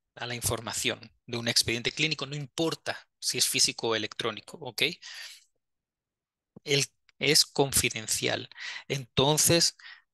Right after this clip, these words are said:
so-, solo puede acceder a esa información confidencial, aparte de la persona que está construyendo, que está acce-, que está, que necesita esa información para dar la atención que te lo está,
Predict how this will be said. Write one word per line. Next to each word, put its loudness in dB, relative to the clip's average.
so-, 6
solo 8
puede 8
acceder 4
a 2
esa 4
información -4
confidencial, 0
aparte 2
de 6
la 6
persona 2
que -8
está -2
construyendo, 0
que -6
está -2
acce-, -4
que -2
está, 2
que -2
necesita 2
esa 4
información -4
para 0
dar 4
la 2
atención -2
que -2
te -2
lo -4
está, -2